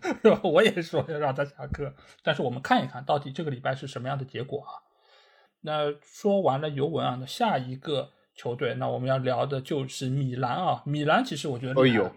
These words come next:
Speaker 2: 厉害，厉害。
Speaker 1: 这个赛季米兰多厉害，他的净支出是整个意甲联赛里面最高的，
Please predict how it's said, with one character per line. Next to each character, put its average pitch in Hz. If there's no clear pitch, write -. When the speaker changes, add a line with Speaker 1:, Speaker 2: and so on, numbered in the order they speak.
Speaker 2:
厉 113
害， 95
厉 101
害。 -
Speaker 1:
这 339
个 175
赛 165
季 170
米 156
兰 143
多 254
厉 214
害， -
他 320
的 -
净 175
支 165
出 175
是 202
整 135
个 156
意 202
甲 123
联 127
赛 135
里 127
面 127
最 294
高 -
的， -